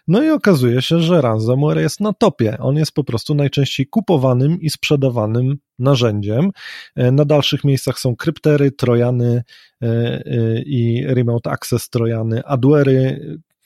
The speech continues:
typowe wirusy komputerowe już dalej. E, tak więc ransomware jest naprawdę na topie i co ciekawe, bardzo często sprzedają się stare ransomware'y, e,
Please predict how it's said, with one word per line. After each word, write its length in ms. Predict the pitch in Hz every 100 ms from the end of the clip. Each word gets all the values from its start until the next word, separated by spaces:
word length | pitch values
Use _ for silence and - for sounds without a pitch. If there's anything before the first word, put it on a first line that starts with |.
| 147
typowe 360 | 165 151 170 151
wirusy 360 | 139 143 139
komputerowe 600 | 143 135 135 135 131 120 113
już 200 | 107 98
dalej. 500 | 139 143 139 139 135 - - - -
E, 420 | 123 117 117 117 - -
tak 180 | 147 123
więc 300 | 147 139 - -
ransomware 640 | 147 156 139 135 135 135 -
jest 340 | 143 131 147 -
naprawdę 440 | 123 127 117 117
na 120 | 113
topie 320 | - 110 - 185
i 140 | 160
co 160 | - 151
ciekawe, 520 | 147 - 120 135 175 -
bardzo 380 | 131 135 139 143
często 320 | 135 123 143
sprzedają 520 | - 143 135 135 139
się 140 | -
stare 420 | 139 - 214 156 120
ransomware'y, 840 | 113 107 110 110 110 104 110 175 233 _ _ _ _ _ _ - _ -
e, 240 | 131 127